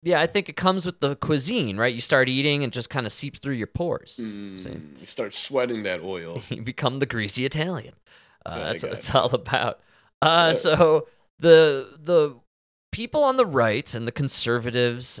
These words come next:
Speaker 1: uh, around the country are now on a crusade, folks. That's the truth.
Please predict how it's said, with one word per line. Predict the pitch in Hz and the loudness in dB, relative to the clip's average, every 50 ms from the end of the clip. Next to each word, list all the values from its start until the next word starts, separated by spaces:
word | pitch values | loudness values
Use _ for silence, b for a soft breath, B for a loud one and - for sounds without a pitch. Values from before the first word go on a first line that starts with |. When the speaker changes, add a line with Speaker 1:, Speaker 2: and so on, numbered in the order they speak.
| - | -4
Speaker 1:
uh, | - 120 117 107 107 | -2 -2 0 0 0
around | 107 113 113 120 | 0 0 0 0
the | 120 107 | -2 -4
country | - 117 110 110 - - 120 117 117 113 | -2 -2 -4 -4 -4 -4 -2 0 0 2
are | 104 104 107 104 104 104 104 101 | 2 2 2 2 2 2 0 0
now | 107 123 151 180 202 208 202 | 0 2 2 4 4 4 2
on | 196 185 175 | 2 2 0
a | 156 | -2
crusade, | - - - 139 131 117 - - 90 87 85 80 | -4 -4 -6 -4 -4 -2 -2 -4 -4 -6 -8 -10
folks. | - - 87 85 85 87 - - | -10 -10 -10 -10 -10 -10 -10 -8
That's | - 95 95 - - | -6 -6 -6 -6 -10
the | - 95 | -16 -14
truth. | - - - 117 107 113 113 - | -14 -8 -6 -4 -4 -4 -6 -8